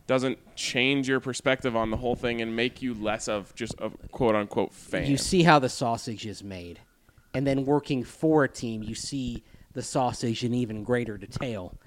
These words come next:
Speaker 2: And it does sort of change your view on things. And, and frankly, again, after, because I was one of the people who was told, "Hey, get out," and it wasn't voluntary, I, that's sort of how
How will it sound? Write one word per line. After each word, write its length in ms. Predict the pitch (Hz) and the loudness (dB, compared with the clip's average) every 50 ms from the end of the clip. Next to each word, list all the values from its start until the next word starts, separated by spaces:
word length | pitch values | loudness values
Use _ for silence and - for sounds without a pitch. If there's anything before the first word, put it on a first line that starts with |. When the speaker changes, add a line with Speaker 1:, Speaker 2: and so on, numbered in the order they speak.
| - - - - - _ _ - - | -20 -20 -20 -20 -20 _ _ -2 0
Speaker 2:
And 320 | 143 139 135 127 131 127 - | 2 4 4 4 2 0 0
it 240 | 156 143 - _ | -4 -4 -2 _
does 480 | - 143 139 143 139 - - - - - - | 2 6 6 6 4 4 0 -6 -8 -8 -10
sort 340 | - - - - 135 135 135 | -10 -8 -4 0 0 2 2
of 200 | 139 135 123 - - _ - - | 0 -2 -4 -8 -20 _ -20 -8
change 600 | - - 151 135 139 139 135 120 - - - _ _ _ _ - - - _ _ _ | -2 0 2 4 4 4 2 0 -2 -6 -8 _ _ _ _ -20 -20 -20 _ _ _
your 460 | - 120 123 135 135 135 131 139 139 - _ - | -4 2 4 4 6 6 4 2 -2 -6 _ -10
view 360 | - 147 131 123 160 175 165 | -8 -6 0 4 6 8 8
on 200 | 156 139 131 123 | 8 8 6 4
things. 420 | 120 - 131 117 117 120 123 123 120 | 0 0 -2 0 0 2 0 0 0
And, 300 | - 143 139 135 - - _ _ _ _ _ _ _ _ - - | -2 -2 -2 -2 -2 -6 _ _ _ _ _ _ _ _ -12 -6
and 160 | - 143 139 | -4 -4 -2
frankly, 420 | - - 165 165 170 170 170 170 160 | 2 4 6 6 6 6 4 2 4
again, 340 | 143 156 160 151 120 107 107 | 4 4 2 2 2 0 -2
after, 480 | 110 127 131 127 - - - - 131 | 0 0 0 0 -2 -6 -14 -8 -4
because 360 | 131 127 - 139 131 127 117 | -4 -2 2 2 2 2 2
I 140 | 127 113 123 | 0 0 0
was 160 | 131 135 123 | 0 0 0
one 180 | 123 123 131 135 | 0 0 2 2
of 60 | 131 | 2
the 80 | 123 120 | 2 0
people 420 | - - - 135 131 - 131 123 | -4 -4 -6 -6 -4 -2 -2 0
who 200 | 127 127 117 110 113 - - - - - - | 2 0 0 -2 -6 -12 -14 -14 -14 -6 -2
was 400 | 117 120 117 110 - - - - - - - | 0 2 2 0 -2 -6 -14 -14 -16 -10 -2
told, 280 | - 131 127 127 127 | 2 2 4 4 2
"Hey, 280 | 113 127 123 113 104 107 | 2 0 -2 -2 -4 -6
get 240 | 104 104 123 120 113 | -6 -2 -2 0 2
out," 300 | 113 113 131 147 - - | 4 4 4 4 2 0
and 100 | 131 117 | -4 -8
it 100 | 110 104 | -6 -4
wasn't 320 | 113 127 127 117 131 120 113 | 0 0 0 0 0 -2 -2
voluntary, 560 | 117 120 131 135 139 135 143 143 147 151 - - - - _ _ _ _ _ _ _ _ - - - - | 0 0 2 0 0 0 0 0 0 0 -4 -8 -16 -20 _ _ _ _ _ _ _ _ -20 -20 -12 -6
I, 180 | - 131 135 131 - _ _ - - | -2 -2 -2 -2 -4 _ _ -4 2
that's 220 | 156 156 175 - - | 2 2 2 2 2
sort 200 | 196 190 170 165 | 2 4 4 4
of 100 | 120 - | 4 4
how 400 | 156 147 143 139 135 123 - | 0 2 2 2 2 0 -2